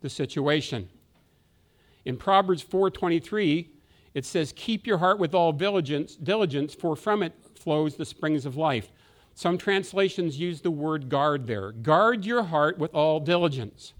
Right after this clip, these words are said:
And this scripture gives us some things to guard our hearts from. The first thing it <laughs> says, and I like this, it says, "Don't look at worthless things." Wow.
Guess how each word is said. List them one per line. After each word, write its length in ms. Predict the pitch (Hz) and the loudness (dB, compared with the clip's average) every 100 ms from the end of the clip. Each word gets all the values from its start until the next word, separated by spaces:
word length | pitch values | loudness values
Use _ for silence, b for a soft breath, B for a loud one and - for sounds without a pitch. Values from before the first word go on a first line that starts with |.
| - b b b b b | -20 b b b b b
And 140 | - 165 | 0 2
this 120 | 214 | 2
scripture 360 | - 226 - 196 | 2 0 0 -2
gives 320 | 143 233 208 | 4 4 2
us 120 | 185 | -2
some 180 | - 175 | -2 -2
things 340 | 220 226 208 | 0 0 -2
to 100 | - | -4
guard 420 | 175 135 180 247 233 | -4 2 2 2 2
our 220 | 208 185 | 2 2
hearts 440 | 180 220 185 - | 2 2 2 -4
from. 480 | - 214 214 131 92 - b b b | -6 2 2 2 -2 -10 b b b
The 80 | 151 | -6
first 280 | - 240 247 | 0 2 2
thing 140 | 220 | 2
it 100 | 180 | 0
<laughs> 0 | |
says, 580 | - 170 170 - 156 131 B B B - | 4 6 6 4 -2 -6 B B B -4
and 100 | 156 | 0
I 120 | 202 | 2
like 300 | 190 220 254 | 2 2 0
this, 260 | 147 131 - | -2 0 0
it 180 | - | 0
says, 400 | 156 196 190 170 - b b - | -2 0 0 0 -8 b b -4
"Don't 380 | 131 208 247 247 | 4 6 6 0
look 440 | 160 196 233 208 - B B - | 2 6 6 4 2 B B 0
at 180 | 175 | 0
worthless 720 | 156 143 208 240 220 208 202 - | 2 2 4 2 0 -2 0 -2
things." 800 | 208 208 156 123 98 - - - _ _ _ _ - _ _ _ _ _ _ _ | 2 4 4 0 -6 -12 -20 -20 _ _ _ _ -20 _ _ _ _ _ _ _
Wow. 580 | - 120 131 131 131 104 | -16 -12 -8 -6 -6 -8